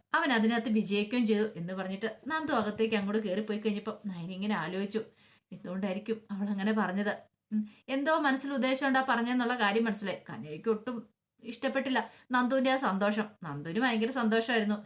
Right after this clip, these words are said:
കാരണം അനി വിജയം കൈവരിച്ചല്ലോ എന്നറിഞ്ഞു കഴിഞ്ഞപ്പം. ഇത്രയും കാലം അനിയെ കൊണ്ടൊന്നും സാധിക്കില്ല എന്നൊക്കെ പറഞ്ഞുകൊണ്ട് എല്ലാരും അനിയെ തഴഞ്ഞിട്ടിരിക്കുമായിരുന്നു. പക്ഷെ ഇപ്പോഴങ്ങനെയല്ല,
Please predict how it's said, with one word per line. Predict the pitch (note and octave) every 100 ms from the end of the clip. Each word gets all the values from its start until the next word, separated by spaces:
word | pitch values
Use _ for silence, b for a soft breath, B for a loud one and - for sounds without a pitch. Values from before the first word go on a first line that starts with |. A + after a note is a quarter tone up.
| B B G#3
കാരണം | G3 G#3 -
അനി | F#3+ F#3+ G#3+
വിജയം | G#3+ F#3 G#3+
കൈവരിച്ചല്ലോ | G#3+ G3+ G#3+ G#3+ G#3+ G#3+ G#3
എന്നറിഞ്ഞു | F#3 G3+ F#3 G#3
കഴിഞ്ഞപ്പം. | G3+ G3+ G3 - B B -
ഇത്രയും | D3+ D#3 F3+
കാലം | G3+ G3+ G#3+ B B
അനിയെ | C4+ D4+
കൊണ്ടൊന്നും | D#4 C#4 C4 C#4
സാധിക്കില്ല | B3+ A3+ A#3 C4+ B3+ B3
എന്നൊക്കെ | - G#3 A3 A#3
പറഞ്ഞുകൊണ്ട് | A#3+ A#3 A#3+ B3 - _ _ _ _ -
എല്ലാരും | C#4 C4 C4 C4+ - B B
അനിയെ | A#3+ C#4+ C#4
തഴഞ്ഞിട്ടിരിക്കുമായിരുന്നു. | D4 C#4 C#4+ B3 A#3 B3 A#3 G3+ - -
പക്ഷെ | G3 A3
ഇപ്പോഴങ്ങനെയല്ല, | - - B3 A#3 B3 B3+ A3 G#3+